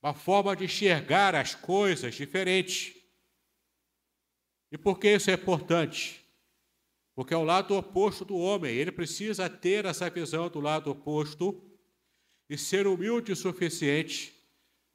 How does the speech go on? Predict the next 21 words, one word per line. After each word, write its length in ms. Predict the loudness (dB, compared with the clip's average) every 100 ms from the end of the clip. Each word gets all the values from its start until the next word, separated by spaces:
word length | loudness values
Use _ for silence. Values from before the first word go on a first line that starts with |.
| _
para 280 | -2 0 0
aceitar, 760 | -2 0 0 0 0 4 4 4
acatar 760 | 4 2 0 0 2 4 4
a 80 | 4
opinião 540 | 2 2 0 2 2
da 120 | 2 4
mulher. 480 | 4 6 4 0 -20 _ _ _ _ _ _ _ _ _ _ _ _ _ _ _ _ _ _ _
A 80 | -10
mulher 380 | -2 4 6 8
e 40 |
o 60 | 6
homem, 320 | 6 4 4
então, 500 | 0 0 0 0 -4 -2
ambos 440 | 0 0 -2 -4
tendo 380 | -2 -2 0 -2
opiniões 520 | -2 -2 2 4 2
diferentes, 680 | 0 -4 -2 0 -2 -4 -14 -6
visão 460 | -4 0 2 2
de 140 | 2 -2
mundo 300 | -2 -2 -2
diferente 800 | -2 0 2 2 0 -4 -8